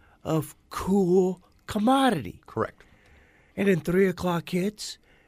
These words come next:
Speaker 1: and your air conditioners sleep for the majority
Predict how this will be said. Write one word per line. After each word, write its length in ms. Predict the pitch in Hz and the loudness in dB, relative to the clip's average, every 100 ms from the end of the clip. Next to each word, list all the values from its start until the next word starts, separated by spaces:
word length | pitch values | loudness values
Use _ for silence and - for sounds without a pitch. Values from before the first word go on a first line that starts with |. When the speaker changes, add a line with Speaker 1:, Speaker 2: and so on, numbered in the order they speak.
| _ | _
Speaker 1:
and 160 | 185 180 | -6 -2
your 160 | 165 | -2
air 180 | 156 185 | -2 -4
conditioners 800 | 185 233 196 185 170 - 185 175 | -4 -4 2 2 0 -4 -6 -6
sleep 500 | - 160 160 175 - - _ | -8 -2 -2 -2 -8 -16 _
for 160 | - 165 | -2 0
the 80 | 147 | 0
majority 920 | 139 139 - 208 214 196 143 127 131 | -2 -4 0 2 4 4 2 0 -4